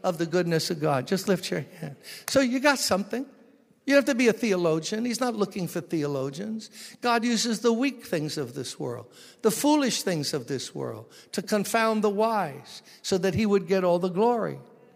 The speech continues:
So give thanks for what you have. I just, I've been so conscious of that today, that we fail in giving thanks. In everything, give thanks. We're,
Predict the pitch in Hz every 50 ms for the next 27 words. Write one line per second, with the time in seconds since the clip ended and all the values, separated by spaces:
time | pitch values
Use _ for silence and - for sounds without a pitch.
0 | _ _ _ _ - - - 220 220 220 233 240 - - - - - - - -
1 | - _ _ _ _ _ - - 269 - 262 - - 220 196 175 139 - - -
2 | 147 147 151 147 - - 147 139 156 147 127 135 170 214 240 240 233 247 220 185
3 | - - - - - 202 226 233 220 226 220 202 - - - 214 214 214 214 -
4 | 208 208 196 - - 180 - - 190 175 180 180 185 180 180 - 170 160 - 170
5 | 165 175 180 175 175 - - - - - - - _ _ _ _ _ - 180 170
6 | 165 - - 180 160 175 214 208 196 - - - 220 226 220 214 208 202 202 208
7 | - 202 180 170 165 143 180 190 185 190 180 180 180 - 196 185 165 156 147 -
8 | - 196 208 220 220 185 202 185 185 - 180 156 151 147 165 160 143 - - -
9 | 151 135 127 127 - - 160 160 202 208